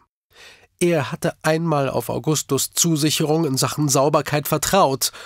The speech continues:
und es mit einer verätzten Fingerkuppe bezahlt.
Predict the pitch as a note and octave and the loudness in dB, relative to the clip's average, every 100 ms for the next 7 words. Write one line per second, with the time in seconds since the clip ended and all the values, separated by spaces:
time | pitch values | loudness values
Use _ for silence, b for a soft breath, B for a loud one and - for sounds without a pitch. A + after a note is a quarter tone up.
0 | B B - G3 - F#3+ - - F#3 F3 | B B -2 -2 -2 -2 0 0 -2 -4
1 | D#3 D#3+ D3 D3+ - D#3 - - D#3 C3+ | -2 0 0 -2 -2 -4 -4 -2 -2 -2
2 | - D#3+ B2+ - A#2 - A2 G2+ - - | -2 -2 -2 -4 -6 -8 -8 -2 -2 -4
3 | - - | -10 -20